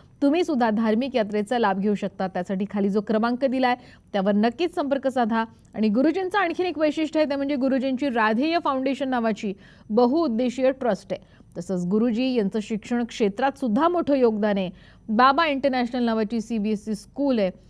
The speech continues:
गुरुजी त्याचे प्रेसिडेंट सुद्धा आहेत. तर असं का होतं या विषयाच्या चर्चेला आपण सुरुवात करणार आहोत. गुरुजी, असं का होतं, दहाव्या भागापर्यंत येऊन पोहोचलेलो आहोत, खूप छान प्रतिसाद आपल्याला मिळतोय. आता सुरुवातीलाच प्रश्न ना, खरं तर माझ्या मनातलंच आहे असं म्हणलं तरी काही हरकत नाही.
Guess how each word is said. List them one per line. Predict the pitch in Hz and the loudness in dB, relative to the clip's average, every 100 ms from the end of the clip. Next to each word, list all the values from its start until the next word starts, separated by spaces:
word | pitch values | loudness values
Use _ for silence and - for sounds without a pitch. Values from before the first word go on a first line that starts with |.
| - - | -20 -4
गुरुजी | 208 254 208 190 180 | 0 2 0 -2 -4
त्याचे | 180 - | -4 -4
प्रेसिडेंट | 240 214 208 175 165 | -2 -2 0 -2 -2
सुद्धा | 170 160 | -6 -6
आहेत. | 165 - - - | -6 -8 -16 -14
तर | 180 - | -10 -4
असं | 247 359 | -2 0
का | 339 | 4
होतं | 330 320 - 311 | 4 4 2 2
या | 311 302 | 2 2
विषयाच्या | 247 240 285 262 277 | 0 0 0 0 -2
चर्चेला | 277 277 247 285 330 | -2 0 0 2 4
आपण | 302 294 | 4 2
सुरुवात | 285 262 254 247 | 0 0 -2 0
करणार | 240 226 | 0 2
आहोत. | 220 226 - - - - - 220 | 0 -2 -8 -20 -20 -20 -16 -4
गुरुजी, | 240 262 269 | 0 2 2
असं | 254 254 | 0 0
का | 247 | -2
होतं, | 247 233 226 233 | 0 0 -2 -4
दहाव्या | 220 196 190 208 | -2 -2 -2 -2
भागापर्यंत | 202 196 202 208 202 202 | -2 -2 -4 -4 -4 -4
येऊन | 208 196 196 | -4 -4 -4
पोहोचलेलो | 202 180 214 220 240 | -4 -4 -2 0 2
आहोत, | 214 226 226 | 2 0 -2
खूप | - 262 285 285 | 0 2 2 0
छान | 254 240 | -4 -2
प्रतिसाद | 226 208 214 220 | -4 -2 -2 -2
आपल्याला | 202 208 202 | -2 -2 -2
मिळतोय. | 202 185 185 185 - - - | -2 -4 -4 -6 -10 -20 -4
आता | - 247 330 | 0 0 0
सुरुवातीलाच | 302 254 302 330 320 311 | 0 2 2 2 -2 -2
प्रश्न | 285 285 277 277 | -2 -4 -4 -4
ना, | 233 240 | -4 -4
खरं | 240 226 | -6 -4
तर | 254 247 240 - | -4 -2 -4 -6
माझ्या | 214 233 233 | -2 0 0
मनातलंच | 277 240 226 240 220 | -2 -2 -2 -4 -4
आहे | 233 | -4
असं | 214 | -2
म्हणलं | 220 208 180 196 | -2 0 -2 -2
तरी | 196 | -4
काही | 247 330 | -2 -2
हरकत | 233 - - | -2 -4 -14
नाही. | 170 | -16